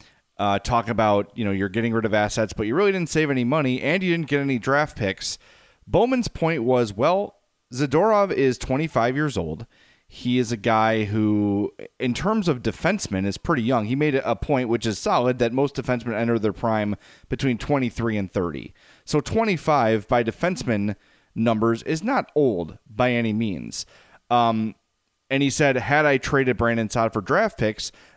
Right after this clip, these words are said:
those players are two, three, four years away from helping us at all, let alone being ready to compete when we might be ready to compete again. That's a valid point. But you can't call this a rebuild. This is not a rebuild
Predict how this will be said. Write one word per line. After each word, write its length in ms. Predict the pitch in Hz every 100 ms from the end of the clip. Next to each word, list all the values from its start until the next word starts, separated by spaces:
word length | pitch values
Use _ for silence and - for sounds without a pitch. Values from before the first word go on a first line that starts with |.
| -
those 240 | 147 175
players 460 | - 110 98 110 131
are 200 | 101 107
two, 360 | - 127 113
three, 340 | 110 107 110 104
four 320 | - 120 120
years 240 | 110 110
away 260 | 104 107 110
from 180 | - 95
helping 340 | 127 139 123
us 160 | 107 -
at 80 | 107
all, 420 | 165 123 113 - _ _ _
let 220 | 113 135
alone 520 | 127 120 123 117 113 107
being 260 | 131 123
ready 300 | 110 117 113
to 120 | - 110
compete 320 | 98 117 120
when 160 | 107
we 140 | 98 117
might 200 | 107 107
be 120 | 104
ready 200 | 101 104
to 100 | 95
compete 320 | 101 90 110
again. 280 | 92 76 78 -
That's 240 | 185 233
a 60 | 202
valid 340 | 160 143 117
point. 400 | - 151 92 - - - - _ _ -
But 300 | 160 87 - _ _ _ -
you 160 | 147 233
can't 420 | - 233 294 247
call 240 | - 226
this 200 | 220 220
a 60 | 180
rebuild. 540 | 170 214 107 58 - - _ _
This 180 | - 170
is 120 | 180
not 240 | 127 123 185
a 60 |
rebuild 540 | 277 254 180 120 104